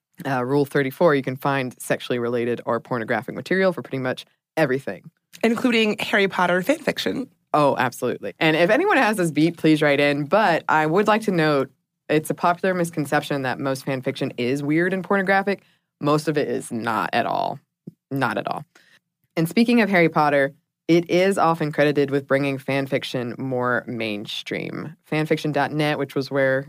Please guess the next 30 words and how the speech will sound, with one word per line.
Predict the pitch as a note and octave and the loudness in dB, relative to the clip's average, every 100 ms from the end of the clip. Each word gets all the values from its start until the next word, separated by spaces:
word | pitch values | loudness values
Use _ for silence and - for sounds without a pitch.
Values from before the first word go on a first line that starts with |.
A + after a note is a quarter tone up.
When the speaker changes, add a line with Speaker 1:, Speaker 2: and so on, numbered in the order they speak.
| - | -8
Speaker 1:
I | D3 C#3+ | -6 -2
went | C#3+ D3 E3+ - | -2 -4 -6 -10
when | - D3 | -6 -4
I | C#3+ | -2
was | C#3+ C#3+ - E3 | -4 -6 -10 -4
getting | D#3 C#3+ | -2 0
my | C#3+ | -2
fanfiction, | D3 D3 C#3+ D3 C#3+ D#3 D#3 _ _ _ - | -2 -4 -4 -4 -4 -4 -6 _ _ _ -2
has | D#3+ | -2
almost | E3 D#3+ D#3+ E3 | 2 2 2 2
eight | D#3+ D#3 | 2 2
hundred | E3 D#3+ D#3 D3+ C3+ | 0 0 0 0 2
thousand | C3 C3 C3 | 2 2 -2
Harry | C#3 A#2+ A2 | -6 -6 -6
Potter | - - - D#2+ | -6 -8 -6 -10
stories | - - - - - - - | -12 -8 -6 -6 -8 -8 0
on | |
it. | D3+ | 2
Speaker 2:
Wow. | E3 D#3+ D3 D3 E3 _ _ | 4 2 2 0 -4 _ _
Speaker 1:
Yeah. | C3+ B2+ A2+ G2+ - - | -2 0 2 0 -4 -10
Speaker 2:
There's | C4 | -2
a | G4 | 0
lot | - | 2
of | C#4 | 0
Harry | A#3+ D4+ | 0 0
Potter | B3 C4 C#4+ C4+ C4 | 0 0 2 0 0
fanfiction | A#3 D4 - - A3 | 0 0 -2 -2 0
writers | F#3+ F3+ F3 | 2 2 2
out | F3+ E3+ | 2 2
there. | F3 E3 E3 | 2 4 2